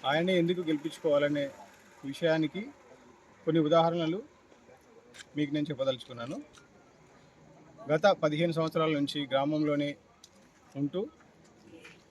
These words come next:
వివిధ సమస్యల మీద పార్టీలకు అతీతంగా గ్రామ సమస్యల మీద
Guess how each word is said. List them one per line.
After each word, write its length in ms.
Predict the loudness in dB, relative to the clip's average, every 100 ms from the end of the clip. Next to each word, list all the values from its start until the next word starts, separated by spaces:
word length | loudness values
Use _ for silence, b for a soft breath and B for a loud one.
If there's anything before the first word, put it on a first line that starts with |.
| -4
వివిధ 200 | 0 2
సమస్యల 440 | 4 4 4 2 2
మీద 140 | 2 -2 -8 -18 -20 -20 -20 _ _ -20 -4 0
పార్టీలకు 380 | 2 4 4
అతీతంగా 500 | 2 0 -2 0 0 -4 -10 -20 -20 -20 -20 -8
గ్రామ 240 | 0 2 2
సమస్యల 420 | 0 -2 -2 -4
మీద 200 | -2